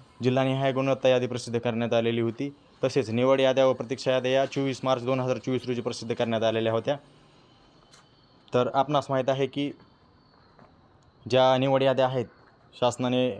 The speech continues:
भरती संदर्भात प्रसिद्ध केलेल्या, या एक वर्षापर्यंत व्हॅलिड असतात. त्यानुसार सामान्य प्रशासन विभाग शासन निर्णय दिनांक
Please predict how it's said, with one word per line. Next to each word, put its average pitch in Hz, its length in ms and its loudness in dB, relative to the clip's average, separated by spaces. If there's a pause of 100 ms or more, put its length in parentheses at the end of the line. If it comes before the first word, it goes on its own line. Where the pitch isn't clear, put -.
(180)
भरती 120 240 0
संदर्भात 120 360 0
प्रसिद्ध 120 420 -6
केलेल्या, 107 340 0 (280)
या 120 200 2
एक 135 200 0
वर्षापर्यंत 127 480 0
व्हॅलिड 120 260 2
असतात. 120 280 -2 (240)
त्यानुसार 131 460 0
सामान्य 131 400 -2
प्रशासन 135 420 -4
विभाग 127 220 0
शासन 131 340 -2
निर्णय 131 320 -2
दिनांक 131 360 -4